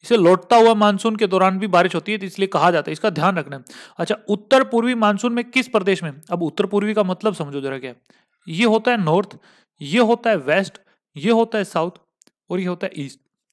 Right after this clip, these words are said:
उत्तर पूर्वी यानी ये वाला एरिया, ये वाला एरिया होता है, ठीक है। इस वाले एरिया से जब हवा आ रही होती है, अभी मैंने आप लोगों को समझाया, ऊपर वाले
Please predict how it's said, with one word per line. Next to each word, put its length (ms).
उत्तर 300
पूर्वी 320
यानी 140
ये 180
वाला 200
एरिया, 340
ये 120
वाला 180
एरिया 280
होता 200
है, 140
ठीक 100
है। 160
इस 180
वाले 180
एरिया 340
से 140
जब 160
हवा 260
आ 120
रही 120
होती 220
है, 240
अभी 140
मैंने 180
आप 140
लोगों 200
को 60
समझाया, 340
ऊपर 220
वाले 240